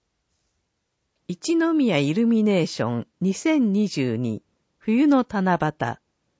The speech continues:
一月九日祝日まで。十日土曜日、ホワイトイルミネーション。二十四日土曜日まで。二十三日金曜日、市立小中学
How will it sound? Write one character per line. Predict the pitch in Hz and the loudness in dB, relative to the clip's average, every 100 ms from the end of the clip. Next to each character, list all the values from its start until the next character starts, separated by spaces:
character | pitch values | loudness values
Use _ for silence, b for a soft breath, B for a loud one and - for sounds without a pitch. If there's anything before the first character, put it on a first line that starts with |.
| _ _ _ _ - | _ _ _ _ -12
一 | 180 - 277 | -8 -2 0
月 | 277 269 - | 0 -2 -4
九 | 233 214 | -2 0
日 | 208 196 - 160 | 0 0 -2 -4
祝 | - - - | -6 -12 -4
日 | 208 180 - 156 | -4 -4 -6 -4
ま | 131 | -4
で。 | 110 98 - _ _ _ _ _ _ _ _ _ _ _ _ _ - | -4 -10 -16 _ _ _ _ _ _ _ _ _ _ _ _ _ -2
十 | 269 311 | 0 0
日 | - 269 240 - | -2 -2 -2 -4
土 | - 233 | -2 0
曜 | 269 262 180 | 2 2 2
日、 | 120 117 - _ _ _ _ | -2 -8 -12 _ _ _ _
ホ | - | 0
ワ | 269 330 | 2 2
イ | 320 | 0
ト | 294 | 0
イ | 285 | 0
ル | 254 262 | 2 0
ミ | 254 | 2
ネ | 233 214 | 2 0
ー | |
シ | - - | -2 -2
ョ | 117 104 | -2 -4
ン。 | - _ _ _ _ _ | -10 _ _ _ _ _
二 | 208 277 | 0 0
十 | 269 247 | 0 0
四 | 127 123 - _ | 0 -2 -4 _
日 | 147 117 - | -4 -2 -2
土 | 170 | -2
曜 | 170 214 196 | 0 2 0
日 | 139 117 | -4 -6
ま | 113 | -6
で。 | 101 98 - _ _ _ _ _ _ _ _ _ _ _ - | -10 -12 -14 _ _ _ _ _ _ _ _ _ _ _ -4
二 | 254 339 | -2 0
十 | 370 311 240 | 0 0 -2
三 | - 233 208 | -2 -2 0
日 | 165 151 135 | -2 -4 -8
金 | 131 - 214 214 | -6 -2 0 2
曜 | 208 170 127 | 2 0 -2
日、 | 113 104 - _ _ _ _ | -4 -10 -14 _ _ _ _
市 | - - | -14 -4
立 | 240 320 320 277 | 0 0 0 -4
小 | 311 - 277 294 | -4 -2 -2 -2
中 | - 277 | -2 -2
学 | 254 254 | 0 -2